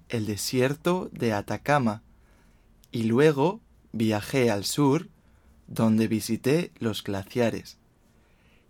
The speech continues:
El contraste de paisajes es maravilloso.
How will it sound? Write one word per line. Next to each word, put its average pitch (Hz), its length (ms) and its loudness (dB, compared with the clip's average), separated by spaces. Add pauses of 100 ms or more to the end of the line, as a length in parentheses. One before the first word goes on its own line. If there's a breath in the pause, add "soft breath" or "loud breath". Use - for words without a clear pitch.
El 120 220 0
contraste 135 600 0
de 104 120 -4
paisajes 147 800 -2
es 117 240 -4
maravilloso. 107 760 -2